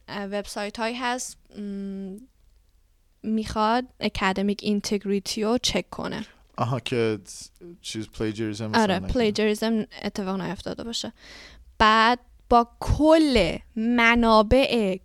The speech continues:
Speaker 1: تو کل دنیا مقایسه می‌کنه اس‌ای تو رو.
Speaker 2: بله.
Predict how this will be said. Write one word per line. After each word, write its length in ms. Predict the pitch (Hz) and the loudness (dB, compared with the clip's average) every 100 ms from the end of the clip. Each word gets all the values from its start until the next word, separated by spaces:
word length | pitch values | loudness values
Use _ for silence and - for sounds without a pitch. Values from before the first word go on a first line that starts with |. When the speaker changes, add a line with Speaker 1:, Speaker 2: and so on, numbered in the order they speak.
| _ | _
Speaker 1:
تو 120 | - 233 | -10 -4
کل 520 | - 302 320 339 381 330 240 | 2 6 8 8 6 4 6
دنیا 960 | 269 262 262 262 269 285 294 196 214 - - | 10 10 8 6 8 10 10 8 2 -6 2
مقایسه 680 | 226 208 208 196 202 214 190 | 2 4 4 2 0 -2 -4
می‌کنه 460 | 185 - 190 196 | -4 -4 -4 -4
اس‌ای 460 | - 202 - 175 196 | -4 -6 -4 -6 -6
تو 200 | - - | -6 -6
رو. 200 | - 208 - _ _ - | -6 -8 -14 _ _ -10
Speaker 2:
بله. 300 | 104 143 | -6 -4